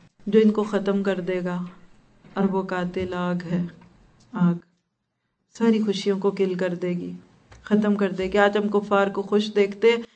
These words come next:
हम कहते हैं, "हौल लकी दे यार।" अल्लाह कहता है, "कोई लकी नहीं है, इनके बाद इनके साथ क्या होने वाला है,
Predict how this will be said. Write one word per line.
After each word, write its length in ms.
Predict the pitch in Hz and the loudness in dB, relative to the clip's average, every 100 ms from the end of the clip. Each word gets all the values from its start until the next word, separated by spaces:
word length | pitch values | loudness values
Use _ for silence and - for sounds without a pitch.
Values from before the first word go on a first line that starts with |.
| _ | _
हम 140 | 196 190 | -4 0
कहते 260 | 202 202 | -2 0
हैं, 80 | 202 | -2
"हौल 340 | 190 185 190 180 | -2 -2 -2 -2
लकी 320 | 180 180 190 | -4 -2 -2
दे 140 | 185 | -2
यार।" 280 | 180 180 175 - - _ _ _ _ _ - | -4 -4 -6 -8 -20 _ _ _ _ _ -2
अल्लाह 220 | 208 208 | 2 4
कहता 240 | 214 208 208 | 2 0 0
है, 120 | 214 | -2
"कोई 300 | - 220 226 | 4 8 8
लकी 320 | 226 208 208 208 | 6 2 0 0
नहीं 240 | 202 208 | 2 4
है, 200 | 233 240 - _ _ - | 4 2 -4 _ _ 0
इनके 400 | 226 220 226 233 | 4 4 6 6
बाद 400 | 196 208 220 - | 8 6 4 0
इनके 240 | 208 208 208 | 0 2 2
साथ 280 | 214 208 - | 2 -2 2
क्या 160 | 202 202 | 2 4
होने 260 | 208 196 196 | 0 0 0
वाला 300 | 196 190 196 | 2 2 2
है, 140 | 196 | 0